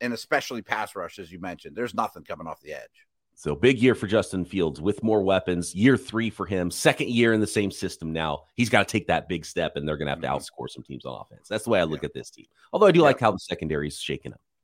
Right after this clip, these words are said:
Speaker 1: And control
Speaker 2: Uh,
Speaker 1: the
Speaker 2: Roschon
Speaker 1: ball and eat clock is be important
Speaker 2: Yeah,
Speaker 1: too,
Speaker 2: exactly.
Speaker 1: which they're
Speaker 2: And
Speaker 1: good at, yeah.
Speaker 2: Roschon Johnson, I mean, you know,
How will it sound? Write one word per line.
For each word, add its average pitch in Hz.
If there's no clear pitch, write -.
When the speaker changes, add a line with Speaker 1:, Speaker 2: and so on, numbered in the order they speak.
Speaker 1:
And 113
control -
Speaker 2:
Uh, 180
Speaker 1:
the 123
Speaker 2:
Roschon -
Speaker 1:
ball 143
and 104
eat 135
clock 104
is 85
be 95
important 87
Speaker 2:
Yeah, -
Speaker 1:
too, 92
Speaker 2:
exactly. 67
Speaker 1:
which 80
they're 95
Speaker 2:
And 90
Speaker 1:
good 120
at, 139
yeah. 160
Speaker 2:
Roschon 131
Johnson, 120
I 107
mean, 98
you 98
know, 104